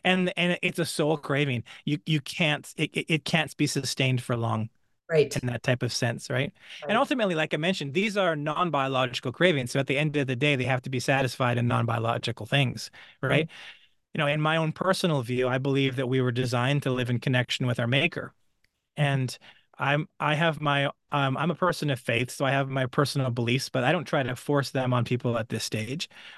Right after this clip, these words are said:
Speaker 1: I
Speaker 2: Mm-hmm.
Speaker 1: just want people to know you were designed to live in connection with, with that which is much greater than yourself, right? And if you're not living in connection with that,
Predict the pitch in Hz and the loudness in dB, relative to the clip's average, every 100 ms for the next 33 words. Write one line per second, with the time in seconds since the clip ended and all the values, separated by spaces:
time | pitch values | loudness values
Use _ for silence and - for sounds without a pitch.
0 | 175 151 185 147 135 139 131 131 131 127 | -2 0 0 0 0 -2 -2 0 0 0
1 | 123 151 139 123 123 131 143 135 123 131 | 0 0 2 0 2 2 2 0 2 0
2 | 123 - - - - 151 - 156 131 147 | -2 -8 -20 -20 -6 -4 -2 0 2 0
3 | - 131 123 - _ _ _ _ - 143 | 0 0 0 -2 _ _ _ _ 0 4
4 | 135 - - - - - _ _ _ _ | 4 2 -12 -16 -20 -20 _ _ _ _
5 | _ _ _ _ _ _ _ _ _ _ | _ _ _ _ _ _ _ _ _ _
6 | _ _ _ _ _ _ - 139 123 139 | _ _ _ _ _ _ 2 2 2 -2
7 | 147 - 147 143 131 131 131 143 - 139 | 0 -2 -4 -2 -2 0 2 2 0 0
8 | 127 127 123 120 120 - 147 131 - - | 0 2 0 0 -4 -4 -4 -4 -6 -18
9 | - - 147 _ _ _ _ _ _ 135 | -20 -12 -12 _ _ _ _ _ _ 0
10 | 147 - - 156 143 143 160 143 143 165 | 0 -2 0 2 2 0 0 0 2 2
11 | 208 - - 127 131 117 120 117 123 120 | 0 -4 -6 0 2 2 0 0 0 0
12 | 123 117 - 117 113 - 113 | -2 -2 -4 -4 -4 -4 -4